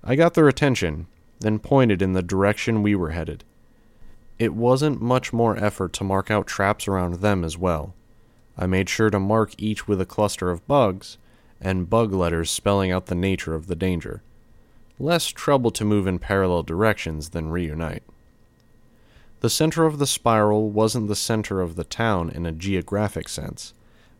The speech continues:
but in a sense of where the town's heart and focus were. We closed in on the front steps of what looked to be a town hall.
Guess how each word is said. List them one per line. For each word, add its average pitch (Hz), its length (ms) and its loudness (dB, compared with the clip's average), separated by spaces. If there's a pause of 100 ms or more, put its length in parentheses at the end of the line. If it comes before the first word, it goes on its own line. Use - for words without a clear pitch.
but 98 140 2
in 113 120 2
a 113 60 0
sense 120 380 -2
of 101 160 -2
where 107 140 2
the 92 100 -2
town's 92 480 -4
heart - 580 -2
and 85 160 -8
focus 107 400 -2
were. - 240 -12 (960)
We 120 160 4
closed 139 540 2
in 117 200 4
on 85 120 -2
the 87 60 -2
front 101 360 0
steps - 380 -2
of 98 140 -2
what 98 160 0
looked 131 300 0
to 95 100 -4
be 82 180 -2
a 82 80 0
town 85 320 -4
hall. 104 400 0